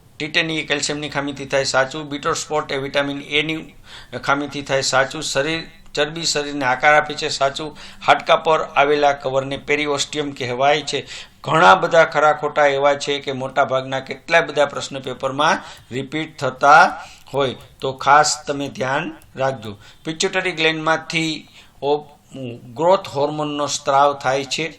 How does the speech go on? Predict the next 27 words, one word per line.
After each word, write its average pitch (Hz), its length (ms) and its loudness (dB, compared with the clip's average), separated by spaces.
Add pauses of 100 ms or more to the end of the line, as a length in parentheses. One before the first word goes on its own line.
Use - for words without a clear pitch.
સાચું. 147 540 -4 (400)
વિટામિન 175 420 0
ડીની 165 420 -6 (420)
ખામીથી 147 460 -2
વંધત્વ 139 540 -2
આવી 147 220 4
શકે 139 340 -6
છે, 139 340 -6 (320)
ખોટું. 151 460 -6 (460)
વાહનો 160 420 2
મારફતે 160 560 0
પ્રદૂષણ 147 600 -6
ફેલાઈ 139 540 -2
શકે 139 420 -6
છે, 135 220 -6
સાચું. 131 560 -2 (420)
કાન 160 280 4
સાંભળવા, 151 920 2
સાંભળતા 143 460 -2
પહેલા 143 340 0
શરીરનું 139 440 -6
બેલેન્સનું 143 540 -6
કાર્ય 139 260 2
પણ 139 200 -4
કરે 139 320 -4
છે, 135 260 -4
સાચું. 135 580 -6